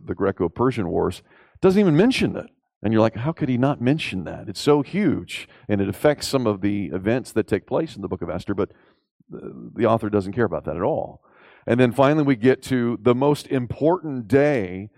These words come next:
that the book of Esther has been building and building and building to, this day in which the enemies of the Jews seek to wipe out the Jews entirely. And out of all, all of this sort of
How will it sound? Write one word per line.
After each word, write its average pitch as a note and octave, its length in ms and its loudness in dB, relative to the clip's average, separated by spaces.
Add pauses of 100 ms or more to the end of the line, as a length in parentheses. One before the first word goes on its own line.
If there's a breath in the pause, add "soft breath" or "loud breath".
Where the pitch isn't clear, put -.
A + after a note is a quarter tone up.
(180)
that A2+ 120 0
the A#2+ 80 2
book C#3+ 180 0
of C3+ 80 -2
Esther C3 300 -2
has G#2+ 100 -4
been G#2+ 200 -6
building C3+ 500 0
and G#2 120 -8
building C3+ 380 0
and G2+ 140 -10
building C#3 340 2
to, A2 160 -6
this G#2+ 200 -6
day B2+ 280 0
in A2 140 -4
which - 360 -8 (300 soft breath)
the A#2+ 160 -4
enemies C#3 380 2
of A2+ 80 2
the G#2+ 80 -2
Jews C3 320 2
seek C#3 240 -4
to B2+ 100 2
wipe C3+ 400 2
out C3 180 2
the A#2+ 100 -4
Jews B2 340 -2
entirely. B2 720 0 (280 loud breath)
And B2+ 220 2
out B2+ 240 0
of B2+ 160 2
all, - 300 -4
all E3 300 4
of C#3+ 100 -2
this - 340 -2 (380 soft breath)
sort D3 240 -2
of A2 240 -4